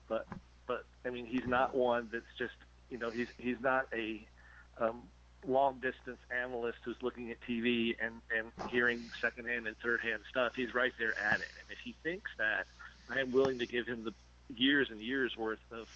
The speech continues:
good reporting the benefit of the doubt that he's probably seen something, uh, with, with his own eyes and experienced something, you know, in, in his own reporting that would give him reason to think that. And then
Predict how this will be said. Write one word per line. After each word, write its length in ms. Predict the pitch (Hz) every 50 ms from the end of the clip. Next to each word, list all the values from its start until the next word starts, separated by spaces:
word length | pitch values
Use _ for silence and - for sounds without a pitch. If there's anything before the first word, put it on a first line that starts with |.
| - - -
good 200 | - 147 156 139
reporting 600 | 120 117 - - 113 110 104 104 107 107 107 107 98
the 80 | 110
benefit 420 | - - 120 120 117 - 120 110 110
of 100 | 107 98
the 60 | 104
doubt 340 | 95 113 113 120 120 120 - -
that 100 | 107 95 - - - - - - - - - - - -
he's 140 | - 123 - -
probably 540 | - 127 139 143 135 143 123 113 113 110 - - -
seen 260 | 135 143 147 147 135 - -
something, 520 | 127 127 - - - 127 120 120 120 113 - - - - - - - - - - -
uh, 80 | - 123 - -
with, 200 | 131 123 123 - -
with 160 | 123 120 - -
his 120 | 117 107 139 139
own 220 | 131 143 147 127
eyes 420 | 104 104 107 113 113 113 117 117 107 120
and 100 | 117 110
experienced 580 | 110 - - - 135 127 123 123 123 120 - -
something, 340 | - 123 - - 135 123 120 117 120 -
you 80 | - 120
know, 240 | 107 110 110 113 113 -
in, 120 | 123 113 113 107 - -
in 100 | 123 120
his 140 | 117 110
own 200 | 127 123 127 135
reporting 640 | 131 120 113 - - 120 123 123 113 104 110 110 101
that 160 | 113 120 -
would 100 | - 117 - -
give 160 | 120 127 -
him 160 | - 120 113
reason 300 | 117 120 120 117 107 110
to 100 | 104 - - -
think 220 | 151 147 - -
that. 140 | - 90 - - - - - - - - - - - - - - - - - -
And 260 | 139 147 147 147 127
then 300 | 165 208 226 208 190